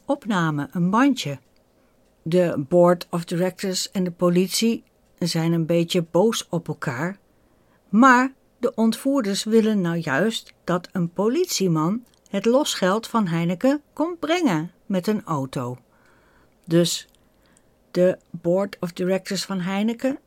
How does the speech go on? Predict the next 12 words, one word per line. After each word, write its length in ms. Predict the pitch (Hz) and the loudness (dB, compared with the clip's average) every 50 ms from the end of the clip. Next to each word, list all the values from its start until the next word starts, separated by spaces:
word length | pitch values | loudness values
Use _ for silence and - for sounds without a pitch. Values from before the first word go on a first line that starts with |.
| _ _ _ | _ _ _
en 160 | - 214 247 269 | -2 0 2 2
de 80 | 294 | 0
politie 680 | 269 - 247 226 214 226 233 226 - - 262 262 262 262 _ _ _ | 0 2 2 2 2 2 0 -2 -4 -4 -4 -4 -4 -8 _ _ _
moeten 500 | - 214 240 320 415 403 - - 240 196 | 2 4 4 4 4 2 2 2 2 2
wel 340 | 175 175 165 165 165 185 - _ | 2 0 0 0 -2 -4 -6 _
samenwerken. 920 | - - - 190 160 160 160 160 156 151 156 147 147 156 - - 147 143 - _ _ _ _ _ _ _ _ _ _ _ _ _ _ _ _ _ _ | -10 -6 -4 -2 -2 -2 -2 -2 -2 -2 -4 -4 -4 -6 -8 -8 -10 -10 -12 _ _ _ _ _ _ _ _ _ _ _ _ _ _ _ _ _ _
En 160 | - 165 165 | -2 -2 -2
ze 120 | 156 151 | -2 -6
stoppen 580 | 151 - - - 247 226 226 - 214 208 208 - _ _ | -8 -8 -2 -2 -2 -2 0 -2 -4 -4 -4 -8 _ _
met 200 | 202 185 175 185 | -2 -2 -2 -2
ruzie 460 | 165 170 190 208 214 202 185 175 160 | -2 -2 -2 -2 0 0 -2 -2 0
maken. 500 | 156 151 147 139 135 - 151 143 147 | -2 -2 -4 -6 -8 -8 -10 -10 -10